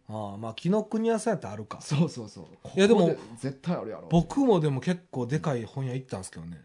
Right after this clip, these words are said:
Speaker 2: うん。
Speaker 1: ダメでしたね。
Speaker 2: あ、そう。
Speaker 1: だからもう無理やと思って、これ。
Speaker 2: いや、でもな、結構スピリッツって、
Speaker 1: うん。
Speaker 2: 有名な作品結構載ってんねん。
Speaker 1: え？いや、だから僕まだ全然見てないです。
Speaker 2: うん。
Speaker 1: だからほんまにそのアウェイクしか読んでないんで。
Speaker 2: うん。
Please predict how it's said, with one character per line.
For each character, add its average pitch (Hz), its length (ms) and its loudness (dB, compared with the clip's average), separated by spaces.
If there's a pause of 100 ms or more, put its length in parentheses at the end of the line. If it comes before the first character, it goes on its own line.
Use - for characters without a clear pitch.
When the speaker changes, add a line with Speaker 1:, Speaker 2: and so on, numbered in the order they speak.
Speaker 2:
う 127 60 -4
ん。 139 360 0
Speaker 1:
ダ 135 120 2
メ 120 80 -4
で 98 100 -10
し - 100 -12
た 92 120 -14
ね。 95 160 -14
Speaker 2:
あ、 120 120 -4
そ 113 380 -6
う。 156 60 -10
Speaker 1:
だ 165 80 2
か 160 80 2
ら 156 40 4
も 165 120 6
う - 20 8
無 214 160 8
理 262 80 6
や 170 140 6
と 123 100 -2
思 110 140 -8
っ - 20 -16
て、 - 160 -16
こ 104 140 -12
れ。 101 160 -12
Speaker 2:
い 151 40 -4
や、 160 120 6
で 359 100 4
も 262 160 4
な、 139 200 2
結 440 360 -2
構 156 140 -2
ス - 200 -12
ピ 349 140 6
リ 226 120 2
ッ - 80 -10
ツ 117 140 -12
っ - 20 -14
て、 107 360 -6
Speaker 1:
う 107 60 -8
ん。 98 220 -10
Speaker 2:
有 311 280 2
名 349 160 0
な 185 100 2
作 147 300 0
品 143 120 2
結 233 160 -2
構 123 100 -4
載 143 100 0
っ 180 40 -4
て 196 180 -4
ん 147 80 0
ね 85 60 -10
ん。 - 60 -20 (140)
Speaker 1:
え？ - 300 -2 (180)
い 147 60 -2
や、 151 80 4
だ 170 80 4
か 147 60 -4
ら 135 80 -2
僕 139 240 -4
ま 139 120 -2
だ 135 120 -6
全 170 240 4
然 160 120 2
見 151 120 0
て 139 100 -4
な 101 80 -12
い - 20 -14
で 90 60 -18
す。 - 120 -20
Speaker 2:
う - 20 -12
ん。 - 20 -6
Speaker 1:
だ 143 60 -6
か 147 60 0
ら 175 60 4
ほ 202 60 4
ん 220 40 4
ま 220 60 4
に 208 80 0
そ 196 140 0
の 180 140 2
ア 180 40 6
ウ 196 40 4
ェ 214 80 6
イ 190 80 4
ク 127 80 -8
し - 80 -10
か 120 80 -8
読 131 260 -8
ん 135 40 -2
で 139 100 -4
な 123 80 -6
い - 40 6
ん - 60 4
で。 - 200 -8
Speaker 2:
う 135 80 0
ん。 110 340 0